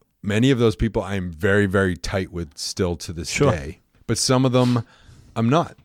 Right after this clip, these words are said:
Speaker 2: Yep.
Speaker 1: And I would say some of those that I'm not, um, are people that it was just okay to behave that way around.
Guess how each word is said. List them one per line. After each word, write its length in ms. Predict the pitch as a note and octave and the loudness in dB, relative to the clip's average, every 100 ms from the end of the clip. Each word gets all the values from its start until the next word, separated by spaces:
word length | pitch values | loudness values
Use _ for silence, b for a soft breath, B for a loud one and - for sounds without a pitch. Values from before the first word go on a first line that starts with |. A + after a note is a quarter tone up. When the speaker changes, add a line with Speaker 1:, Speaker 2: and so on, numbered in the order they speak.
| _ _ | _ _
Speaker 2:
Yep. 140 | F3+ A#2 | 0 2
Speaker 1:
And 200 | A2+ A#2 | 2 2
I 60 | |
would 140 | A2+ G#2 | 2 0
say 160 | B2 | -2
some 200 | A#2+ B2+ | -2 -2
of 60 | B2 | 0
those 240 | B2 A2 | 0 0
that 140 | A2 G#2+ | 0 0
I'm 160 | G#2 | 0
not, 400 | F#2+ G#2 E3 - | 2 2 0 -2
um, 420 | A2 G#2+ A2 A2 G2 | -6 -4 -2 -2 -4
are 160 | G#2+ G#2 | -8 -6
people 400 | A#2+ A2+ A#2+ A#2 | -4 -4 -2 0
that 460 | A#2+ A2+ - - b b b b _ | 0 0 -4 -12 b b b b _
it 60 | A2+ | 0
was 160 | A2+ | 0
just 240 | - A2+ G#2+ | 0 -4 -2
okay 480 | G#2+ - A2+ A2+ | -4 -2 0 0
to 580 | G2 - A2+ G#2+ G#2+ G#2+ | -2 -4 -2 0 0 -2
behave 400 | E2+ G2 F2+ G2+ | -2 -4 -2 -2
that 160 | A2+ A#2+ | -2 -2
way 120 | B2 C3 | 0 0
around. 460 | C#3 C#3+ D#3 - | 2 2 0 -4